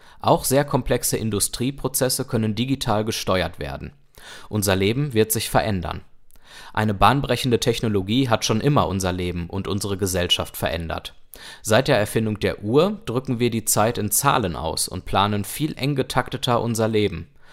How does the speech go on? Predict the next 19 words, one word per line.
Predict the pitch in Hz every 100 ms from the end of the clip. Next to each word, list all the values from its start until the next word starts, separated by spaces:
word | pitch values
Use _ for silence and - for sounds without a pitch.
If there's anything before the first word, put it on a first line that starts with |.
| - -
Vor | - 104 113
der | 139 139
Uhr | 151
blieb | 127 117 127
man | 123 123 123 123
mit | 113 113
Angaben | 107 123 120 110 113 113
wie | 107
beispielsweise | 101 107 - 110 - 101 98 104 104 107 107 _
„in | - 98
der | 87
Mittagszeit“ | 110 - 120 - - 117 113 113 - - - -
oder | 95 98 90 92 - - -
„bei | 90 87
Einbruch | 98 104 104 -
der | - 92
Dämmerung“ | 98 117 107 107 110 - -
im | 104
Ungefähren. | 104 113 113 - 110 87 -